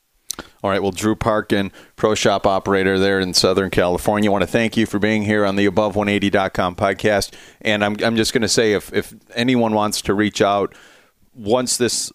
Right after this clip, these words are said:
uh, everyone, uh, is back up and running and bowling, and it sounds like it's gonna be on a, on a state-by-state kind of basis, uh, and if you're a business who wants, uh, wants or needs even anything, reach out to me, Tim at above one eighty dot com, and we'll see what we can do,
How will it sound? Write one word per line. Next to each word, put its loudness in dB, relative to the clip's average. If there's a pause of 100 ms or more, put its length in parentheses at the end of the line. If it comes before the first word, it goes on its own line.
uh, -12
everyone, 0
uh, 0
is -8
back -2
up -2
and -8
running -2
and -4
bowling, 0
and -6
it -10
sounds -2
like -2
it's -4
gonna -6
be -2
on -2
a, -2
on -8
a -8 (100)
state-by-state -2
kind -8
of -20
basis, 0 (400)
uh, -2
and -8
if -10
you're 2
a 0
business -2
who -6
wants, -4
uh, 0
wants -2
or 0
needs -4
even -4
anything, -4
reach -2
out 0
to -10
me, -8
Tim -4 (100)
at 0
above -2
one -2
eighty -4
dot -2
com, -2
and -6
we'll -4
see -2
what 0
we -2
can -6
do, 2